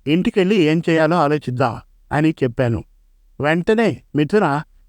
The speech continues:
ఆందోళన నిండిన స్వరంతో, "డాక్టర్, పుట్టబోయే శిశువుకు మీరు చెప్పిన వ్యాధి వచ్చే అవకాశం ఎంతవరకు ఉంటుంది?"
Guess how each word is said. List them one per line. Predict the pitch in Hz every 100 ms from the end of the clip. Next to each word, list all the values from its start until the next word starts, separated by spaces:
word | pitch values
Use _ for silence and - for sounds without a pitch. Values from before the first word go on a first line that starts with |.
| _
ఆందోళన | 135 160 190 202 220 185
నిండిన | 139 147 180 165
స్వరంతో, | 117 143 139 151 202 160 - _ _ -
"డాక్టర్, | 127 151 - 180 123 _ - - _ -
పుట్టబోయే | 160 208 233 233 220
శిశువుకు | - 156 185 156 - 208
మీరు | 151 165
చెప్పిన | 160 143 202 202
వ్యాధి | 156 147 170
వచ్చే | 156 -
అవకాశం | 139 131 143 117 190 127 _ _ _ -
ఎంతవరకు | 139 156 196 202 -
ఉంటుంది?" | 175 151 151 147 143